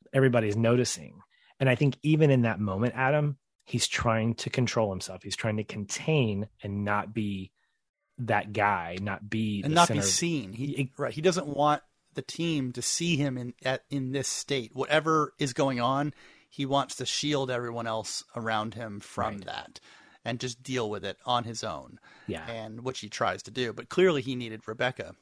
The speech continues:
Speaker 2: to help him
Speaker 1: Right.
Speaker 2: um, calm down and sort of bring him back
Speaker 1: Mm-hmm.
Speaker 2: and to breathe.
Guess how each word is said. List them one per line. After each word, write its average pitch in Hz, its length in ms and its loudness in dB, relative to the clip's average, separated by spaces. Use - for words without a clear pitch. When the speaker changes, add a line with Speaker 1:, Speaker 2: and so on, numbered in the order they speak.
Speaker 2:
to - 80 -12
help - 260 0
him 90 360 -12
Speaker 1:
Right. 87 340 -4
Speaker 2:
um, 107 520 -8
calm 127 260 0
down 107 440 -4
and 120 140 -10
sort 107 180 -10
of 104 160 -16
bring 113 180 -8
him 117 140 -8
back 92 400 -8
Speaker 1:
Mm-hmm. 104 200 -10
Speaker 2:
and 107 260 -8
to 120 80 -16
breathe. 131 400 -6